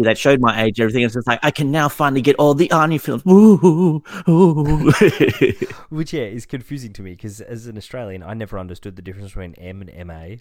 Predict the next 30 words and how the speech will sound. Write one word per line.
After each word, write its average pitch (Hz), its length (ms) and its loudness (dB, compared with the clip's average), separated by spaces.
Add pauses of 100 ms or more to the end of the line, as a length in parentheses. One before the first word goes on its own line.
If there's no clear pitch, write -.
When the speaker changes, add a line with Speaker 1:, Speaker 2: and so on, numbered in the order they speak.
Speaker 2:
Like, 95 240 -16
M 101 180 -14
is, 92 160 -16
like, 87 200 -18
f-, - 180 -20
not 107 240 -16 (360)
recommended 95 500 -14
for 95 80 -20
viewers 92 300 -14
under 95 160 -14
fifteen, 90 460 -18 (320)
and 92 180 -18
M 101 160 -14
A 92 160 -12
is, 87 80 -16
like, 90 220 -16 (240)
definitely 101 340 -8
not 95 220 -16
for - 100 -14
viewers 92 300 -12
under 87 140 -14
fifteen. 82 480 -20
It's - 140 -16
like, 104 120 -14 (180)
what? 123 300 -16 (100)
Just - 200 -18 (500)
pick - 240 -8
one. 143 300 -12 (360)
<laughs> - 380 -20
Speaker 1:
Yeah. 101 340 2